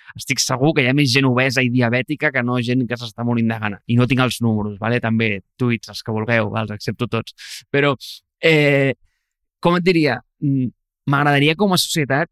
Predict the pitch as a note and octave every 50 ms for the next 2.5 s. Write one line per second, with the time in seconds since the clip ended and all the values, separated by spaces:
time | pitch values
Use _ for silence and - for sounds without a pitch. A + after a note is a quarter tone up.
0 | _ - C3+ C3 B2 B2 A2 A#2 A#2 - D3+ D3 C3 - _ _ _ _ _ _
1 | _ _ _ _ _ _ _ _ _ _ _ _ _ - D3+ C#3+ B2 A#2+ A#2 A2
2 | G#2 - - B2 A#2 B2+ C#3 C#3+ C3+ B2